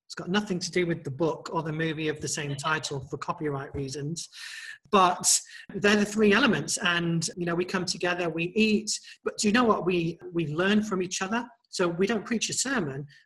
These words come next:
but when you put seventy people into a room together, you learn very quickly about what it means to live in community. You know, we've experienced people don't often, people don't always get on, but actually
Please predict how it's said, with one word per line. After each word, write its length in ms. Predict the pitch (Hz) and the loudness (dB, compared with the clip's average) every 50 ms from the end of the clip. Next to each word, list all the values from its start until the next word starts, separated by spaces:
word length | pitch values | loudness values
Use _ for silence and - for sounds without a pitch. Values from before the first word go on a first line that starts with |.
| _ _ - | _ _ -10
but 80 | 175 - | -4 0
when 180 | 202 220 254 247 | 2 2 4 4
you 120 | 240 233 | 2 2
put 300 | - - 208 - - - | 0 0 -2 -2 -2 -2
seventy 460 | - - 214 214 208 202 196 - 202 | 2 2 4 4 4 2 0 -2 -2
people 600 | - - 208 220 226 220 214 165 139 131 135 - _ | 0 2 2 2 2 0 -2 -4 -4 -4 -6 -8 _
into 300 | 175 170 175 170 - - 165 | -6 -6 -6 -6 -6 -6 -6
a 80 | 170 160 165 | -6 -2 0
room 240 | 185 196 202 202 | 2 2 2 2
together, 480 | 185 - 175 160 170 156 147 151 147 143 - 139 | 0 -2 -4 -4 -4 -4 -4 -4 -6 -8 -12 -12
you 200 | 143 175 190 190 | -10 -8 -6 -6
learn 320 | 175 180 190 190 185 160 156 | -4 -4 -4 -2 -4 -4 -6
very 240 | 160 151 147 143 143 | -6 -6 -8 -8 -8
quickly 480 | - - 254 - - - - 135 135 | -6 -6 -6 -6 -6 -10 -12 -10 -8
about 320 | 143 139 139 143 143 143 147 | -8 -6 -6 -8 -8 -6 -6
what 120 | 143 139 | -6 -6
it 100 | 147 143 | -8 -8
means 240 | 156 160 156 147 139 | -8 -8 -8 -8 -8
to 120 | - - 143 | -8 -8 -6
live 140 | 147 143 143 | -6 -6 -6
in 120 | 139 131 | -8 -12
community. 600 | 127 - 135 151 175 165 151 - - 123 127 135 - - - - - - _ - | -12 -12 -10 -8 -8 -6 -6 -8 -8 -8 -8 -10 -12 -14 -20 -20 -20 -20 _ -6
You 100 | 185 180 | -4 -4
know, 60 | 175 | -2
we've 180 | - 175 165 175 | -2 -2 -4 -4
experienced 460 | - - - - 277 214 143 - - | -6 -6 -4 -2 -2 -2 -2 -4 -4
people 260 | - 214 208 214 180 | -2 -2 0 0 -2
don't 240 | 160 190 180 175 175 - | -2 -2 -2 -2 0 0
often, 440 | 190 185 - - 185 175 170 180 - _ | 0 -2 -2 -4 -4 -4 -4 -6 -8 _
people 200 | - 254 247 269 | -6 -4 -2 -2
don't 140 | 254 233 202 | -2 0 0
always 260 | 214 240 214 170 156 | 2 2 2 2 2
get 180 | - - 160 - | 0 -4 -4 0
on, 280 | 190 220 135 127 156 - - _ _ _ _ _ _ _ _ _ _ _ _ _ | 0 0 0 -2 -8 -12 -16 _ _ _ _ _ _ _ _ _ _ _ _ _
but 100 | - 190 | 2 4
actually 760 | 196 196 196 202 208 - 202 180 165 151 156 180 208 214 220 | 4 4 4 2 -2 -2 -2 0 0 0 0 0 0 0 -2